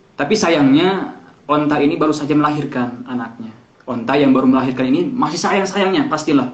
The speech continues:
ya. Masih pada sayang-sayang pada anak-anaknya. Jadi, di waktu ditung-, ditunggangi sama Majnun ini, ontanya ini berputar-putar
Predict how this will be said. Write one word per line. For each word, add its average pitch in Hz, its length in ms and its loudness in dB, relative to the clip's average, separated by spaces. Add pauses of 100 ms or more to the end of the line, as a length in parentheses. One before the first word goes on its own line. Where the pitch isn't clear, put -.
ya. 139 240 -2 (800)
Masih 135 480 0
pada 135 400 -2
sayang-sayang 131 640 -2
pada 131 160 -2
anak-anaknya. 135 680 -2 (440)
Jadi, 139 160 0
di 151 160 0
waktu 147 300 0 (180)
ditung-, 131 320 0
ditunggangi 139 640 0
sama 127 320 0 (480)
Majnun 151 480 0
ini, 196 320 2 (880)
ontanya 185 480 0
ini 160 160 0
berputar-putar 170 800 -2